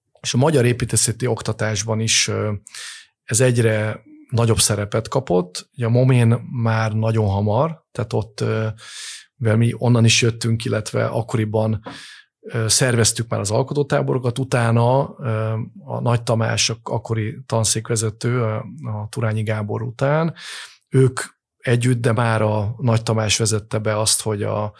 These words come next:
az elsősök nyáron egy alkotótáborban, ö, ö, építik meg, amit fél évig terveznek. És, ö,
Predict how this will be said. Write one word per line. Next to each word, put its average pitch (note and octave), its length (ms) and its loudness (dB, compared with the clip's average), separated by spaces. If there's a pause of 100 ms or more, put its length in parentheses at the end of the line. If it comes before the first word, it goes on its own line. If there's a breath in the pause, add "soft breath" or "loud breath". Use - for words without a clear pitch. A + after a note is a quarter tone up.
(240 loud breath)
az A2+ 160 -2
elsősök A2+ 600 0
nyáron A2+ 320 -2
egy G#2 80 -6
alkotótáborban, G#2 1200 -6 (540 loud breath)
ö, G#2 420 -2 (180)
ö, G2+ 280 -4 (280)
építik A#2 460 -2
meg, A2 140 0
amit G#2+ 220 -2
fél G#2 220 0
évig G2+ 180 -4
terveznek. A2 680 -6 (540 loud breath)
És, - 380 0
ö, A#2+ 360 4